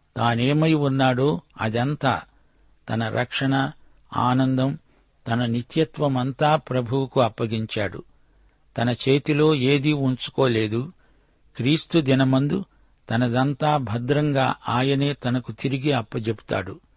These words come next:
దేవుడు మనకు అప్పగించిన మంచి పదార్థం విశ్వాసం.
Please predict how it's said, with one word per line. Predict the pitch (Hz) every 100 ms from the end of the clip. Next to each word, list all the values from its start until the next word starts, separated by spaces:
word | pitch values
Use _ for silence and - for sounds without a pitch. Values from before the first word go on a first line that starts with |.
| _ _ _ _ _ _
దేవుడు | 92 123 156 156
మనకు | 147 139 131 123
అప్పగించిన | 117 - 147 156 160 - 135
మంచి | 120 117 135 156
పదార్థం | - 127 135 131 113 117 135
విశ్వాసం. | 123 117 - 131 123 110 104 127